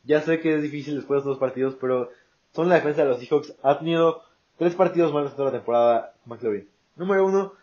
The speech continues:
defensa de los Rams, que es una, la mejor defensa de toda la liga. Número dos, defensa de los Steelers, que es una muy buena defensa. Defensa, de-, defensa tres, los Niners, que es una defensa arriba del promedio. Siguiente partido es contra los Seahawks,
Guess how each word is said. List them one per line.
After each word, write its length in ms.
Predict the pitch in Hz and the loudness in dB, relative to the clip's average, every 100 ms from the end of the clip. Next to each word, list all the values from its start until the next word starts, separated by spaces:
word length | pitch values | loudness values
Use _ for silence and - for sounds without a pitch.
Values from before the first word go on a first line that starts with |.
| _ _ | _ _
defensa 320 | 135 147 165 | -4 -2 2
de 60 | 160 | 2
los 100 | 131 | 4
Rams, 240 | 135 147 | 2 0
que 80 | - | -6
es 100 | 135 | -6
una, 260 | 147 127 113 | -4 -4 -6
la 120 | 120 120 | -8 -8
mejor 220 | 120 147 | -2 0
defensa 240 | 147 143 | 0 0
de 40 | 123 | 2
toda 140 | 127 | 2
la 120 | 113 | 2
liga. 340 | 120 123 127 - _ _ | 0 0 -2 -6 _ _
Número 280 | 135 175 185 | -2 4 6
dos, 340 | 151 160 160 - - | 8 6 4 -4 -8
defensa 280 | - 151 156 | -4 2 2
de 40 | |
los 160 | 127 - | 2 0
Steelers, 240 | 139 143 | -2 -2
que 100 | 135 | -4
es 160 | 120 143 | -8 -8
una 140 | 131 | -6
muy 160 | 127 143 | -4 -2
buena 160 | 143 | -2
defensa. 440 | 120 135 135 139 - _ _ _ | -2 -4 0 0 -2 _ _ _
Defensa, 320 | 127 147 160 | -6 0 0
de-, 260 | 147 135 127 | 0 -2 -6
defensa 360 | 131 135 156 151 | -6 -6 -4 2
tres, 360 | 151 160 - _ _ 117 | 4 4 -2 _ _ -14
los 160 | 123 | -10
Niners, 280 | 135 156 151 | -4 -4 -4
que 80 | - | -6
es 80 | 147 | -10
una 140 | 147 | -6
defensa 680 | 131 127 131 139 135 127 - _ | -4 -6 -2 4 4 2 -4 _
arriba 240 | - 139 151 | -2 2 2
del 80 | 147 | 0
promedio. 380 | 113 110 101 - _ _ _ _ _ _ _ _ _ _ _ | -2 -2 -2 -6 _ _ _ _ _ _ _ _ _ _ _
Siguiente 300 | - 165 190 | -6 -2 2
partido 260 | 156 147 165 | 2 2 0
es 60 | 165 | -4
contra 160 | 143 | -4
los 160 | 120 120 | -4 -4
Seahawks, 360 | 143 165 - | -6 -6 -6